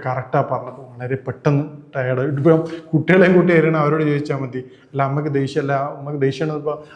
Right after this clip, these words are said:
ആ ഡോക്ടർ വെറുതെ ദേഷ്യം പിടിക്കണമെന്ന്. അപ്പം ഞാൻ ചെയ്യുമ്പോൾ, "ഡോക്ടറെ അറിയില്ല."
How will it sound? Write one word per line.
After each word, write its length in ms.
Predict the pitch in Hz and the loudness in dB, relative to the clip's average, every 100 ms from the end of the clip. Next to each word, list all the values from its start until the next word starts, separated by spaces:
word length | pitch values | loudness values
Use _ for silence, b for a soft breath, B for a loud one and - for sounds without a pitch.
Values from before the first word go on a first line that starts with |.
| B 156 | B 0
ആ 40 | |
ഡോക്ടർ 300 | 180 180 180 | 2 2 2
വെറുതെ 480 | 139 135 151 151 185 | 4 4 4 4 4
ദേഷ്യം 360 | 165 160 170 | 4 2 0
പിടിക്കണമെന്ന്. 400 | 160 147 147 135 | -2 -2 -2 -4
അപ്പം 160 | 127 147 | -8 -10
ഞാൻ 160 | 143 139 | -8 -8
ചെയ്യുമ്പോൾ, 320 | 139 139 135 B B 135 | -10 -12 -16 B B -4
"ഡോക്ടറെ 320 | 131 127 143 | -4 0 0
അറിയില്ല." 720 | 131 127 151 139 127 - - | 2 4 4 2 0 -4 -14